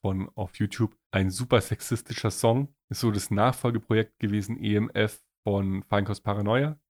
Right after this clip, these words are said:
Also da haben ein paar Jungs von Feinkost was zusammen gemacht mit W achtundsiebzig von, von hier Southern Comfort. Nein, nicht Southern Comfort, so heißt das Album, von Monaco Lights. Ja, und das war eben so der, dieser Münchner Underground.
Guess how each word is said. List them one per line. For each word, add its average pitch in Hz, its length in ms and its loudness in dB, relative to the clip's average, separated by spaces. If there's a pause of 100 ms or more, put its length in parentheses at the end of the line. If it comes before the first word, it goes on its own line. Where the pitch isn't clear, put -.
(460)
Also 101 140 -2
da 104 80 0
haben 104 120 0
ein 101 40 -6
paar 104 160 0
Jungs 104 200 -2
von 98 160 -6
Feinkost 107 500 -6
was 101 160 -8
zusammen 101 360 -4
gemacht 98 460 -4
mit 98 240 -6
W 101 200 -2
achtundsiebzig 110 800 -4
von, 98 460 -4 (220)
von 95 220 0
hier 98 200 -2
Southern 95 320 -4
Comfort. 131 560 0 (200)
Nein, - 120 -6
nicht 95 140 -6
Southern 90 240 -6
Comfort, 104 260 -6
so 98 80 -6
heißt 90 140 -8
das 92 100 -14
Album, 98 340 -6 (380)
von 95 120 -2
Monaco 101 360 0
Lights. 101 500 2 (1400)
Ja, 107 120 10
und 117 100 8
das 117 180 0
war 127 120 4
eben 123 160 2
so 120 100 4
der, 107 200 6
dieser 104 220 2
Münchner 104 640 2
Underground. 131 760 2